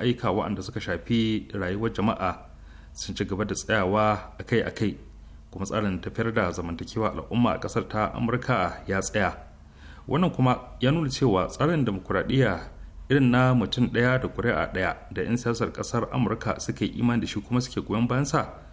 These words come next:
wani tsari ne kawai wanda ba zai iya kare muradun masu kaɗa ƙuri'a ba. Wannan farmaki wanda magoya bayan Donald Trump suka ƙaddamar a kan ginin Majalisar Dokokin Ƙasar Amurka a birnin Washington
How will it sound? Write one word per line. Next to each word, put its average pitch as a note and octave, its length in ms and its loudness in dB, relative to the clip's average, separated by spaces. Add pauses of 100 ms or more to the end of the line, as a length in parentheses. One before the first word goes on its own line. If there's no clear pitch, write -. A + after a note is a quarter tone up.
(240)
wani F#2+ 140 -2
tsari G#2 360 2
ne F#2+ 100 0
kawai B2+ 360 2 (500)
wanda F2 540 -2 (100)
ba G2 60 -2
zai A2 240 2
iya G#2 100 0
kare G#2+ 520 2
muradun F#2 380 0
masu A2+ 440 2
kaɗa - 320 0
ƙuri'a F#2+ 360 -2
ba. - 280 -2 (480)
Wannan E3 320 2
farmaki C3 600 2
wanda A2+ 260 -2
magoya B2 500 2
bayan B2+ 480 4
Donald B2+ 340 0
Trump A#2 220 2
suka A#2 200 -4
ƙaddamar A#2+ 540 2
a - 40 -8
kan G#2 340 -2
ginin A#2+ 280 4
Majalisar G#2 480 -2
Dokokin A2 400 -4
Ƙasar G#2+ 320 -4
Amurka G#2 560 -2
a F#2+ 160 -2
birnin G2+ 280 -2
Washington G2+ 520 -2